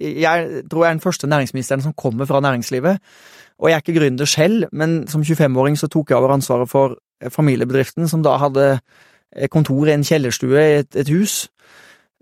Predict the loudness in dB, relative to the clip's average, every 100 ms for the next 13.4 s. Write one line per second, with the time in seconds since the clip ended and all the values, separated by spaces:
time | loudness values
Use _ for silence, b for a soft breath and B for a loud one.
0 | 0 4 4 4 2 0 0 0 -2 -6
1 | -4 -2 0 2 2 0 -6 _ -8 -2
2 | 0 2 0 0 0 0 -2 _ _ _
3 | 0 2 4 2 2 -2 _ -4 -4 -2
4 | 0 2 0 0 -2 0 -2 2 2 0
5 | -4 -4 -2 0 0 0 0 -2 -2 0
6 | 0 0 -2 -6 -8 -6 -6 -2 -2 2
7 | 4 4 0 _ b b b b _ -4
8 | 2 4 4 2 2 0 0 -2 -4 -2
9 | 0 0 2 2 2 2 0 -4 -6 -2
10 | 2 2 0 -4 -4 -4 0 2 2 0
11 | -6 -2 0 2 0 0 -4 -6 -6 -4
12 | -2 0 4 2 2 -2 -6 -8 -6 -6
13 | -6 -2 0 0